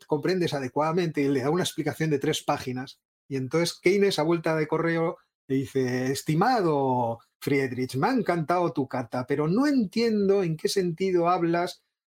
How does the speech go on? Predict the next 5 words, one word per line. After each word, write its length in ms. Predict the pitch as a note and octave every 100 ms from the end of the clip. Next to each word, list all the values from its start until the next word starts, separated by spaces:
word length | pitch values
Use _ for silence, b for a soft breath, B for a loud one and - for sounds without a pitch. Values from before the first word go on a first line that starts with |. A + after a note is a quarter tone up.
| -
de 120 | C#3+
renta 420 | D3 A#3 G#3+ A3
personal 520 | G#3+ G3 - E3+ G#3
disponible, 1500 | F#3+ F3 - F3+ F3 G3+ F#3 F#3 F#3 F#3 G3 D#3+ D3+ C#3+ C#3
eh, 120 | C3